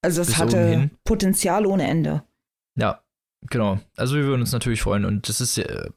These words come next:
Speaker 2: wie du schon gesagt hast, halt eine coole Chance für andere gewesen. Auch für den Zuschauer finde ich mal eine coole Chance, mal so ein bisschen abseits der sonstigen Sci-Fi-Pfade mal was zu entdecken.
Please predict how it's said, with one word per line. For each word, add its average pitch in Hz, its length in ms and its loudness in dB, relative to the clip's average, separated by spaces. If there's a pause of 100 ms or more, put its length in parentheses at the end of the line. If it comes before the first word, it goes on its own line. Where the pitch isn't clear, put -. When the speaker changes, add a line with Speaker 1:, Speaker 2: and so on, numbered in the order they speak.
(340)
Speaker 2:
wie 127 100 0
du 127 80 0
schon 131 220 0
gesagt 127 240 -2
hast, 117 120 -2
halt 117 140 0
eine 110 120 -2
coole 120 200 0
Chance 120 320 -2
für 107 160 0
andere 110 280 0
gewesen. 113 300 0
Auch 107 120 0
für 123 120 0
den 110 240 0 (280)
Zuschauer 131 400 2
finde 120 160 0
ich 120 100 -4
mal 120 80 2
eine 117 120 0
coole 131 180 0
Chance, 123 340 0
mal 117 300 0 (360)
so - 100 -4
ein 120 60 0
bisschen 123 280 0
abseits - 1000 -4
der 113 540 0
sonstigen 117 380 0
Sci-Fi-Pfade 113 640 0
mal 110 160 2
was 110 180 -2
zu 104 80 -2
entdecken. 98 480 0